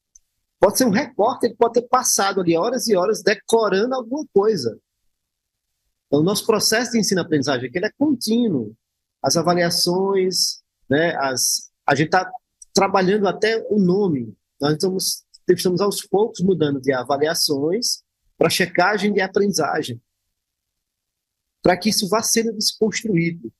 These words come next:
E aí a gente chega nesse jovem, dessa, dessa geração de TikTok, né,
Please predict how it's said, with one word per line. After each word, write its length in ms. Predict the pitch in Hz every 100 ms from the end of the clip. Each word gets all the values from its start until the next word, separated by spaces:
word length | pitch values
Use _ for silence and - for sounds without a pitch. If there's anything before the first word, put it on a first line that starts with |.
| _ _ _ _ _ _ _ -
E 80 | 170
aí 140 | 190
a 60 | 220
gente 200 | 208 -
chega 440 | - 175 208 240
nesse 260 | 202 180 175
jovem, 380 | 156 135 123 120
dessa, 340 | 120 131 120 _ _ -
dessa 200 | - 147
geração 500 | 143 135 - 170 180
de 120 | 175
TikTok, 560 | - - - 139 117 - - _
né, 220 | 131 170